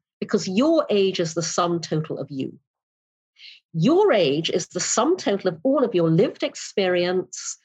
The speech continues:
life lessons, everything that you've done to date. And so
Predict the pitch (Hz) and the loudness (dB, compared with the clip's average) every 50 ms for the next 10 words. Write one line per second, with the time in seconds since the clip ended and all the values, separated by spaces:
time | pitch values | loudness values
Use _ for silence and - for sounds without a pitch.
0 | _ _ - 156 160 190 247 302 320 - - - 202 208 - - - 202 196 190 | _ _ -2 0 2 2 2 2 0 -2 -2 0 0 0 -2 -2 0 0 2 2
1 | 190 190 196 196 190 196 - - - - _ _ _ _ _ _ _ 254 285 403 | 2 2 2 2 2 0 -2 -6 -12 -14 _ _ _ _ _ _ _ 2 2 2
2 | 381 - - 277 247 - - - 98 - - - - _ - - - _ _ _ | 0 0 -2 -2 -2 -2 -4 -6 -8 -8 -10 -16 -20 _ -20 -20 -20 _ _ _
3 | _ 202 - 220 214 214 180 160 214 202 190 180 175 - 185 160 175 143 - - | _ -2 2 4 4 2 2 2 2 2 2 2 2 0 0 0 0 0 -2 -4
4 | - - _ _ _ - - - - _ _ _ _ _ _ _ _ 247 240 240 | -8 -14 _ _ _ -16 -16 -16 -16 _ _ _ _ _ _ _ _ -2 0 0
5 | 226 - - - - 269 262 262 254 254 254 - - | -2 -2 -4 0 2 4 4 6 6 4 2 0 -2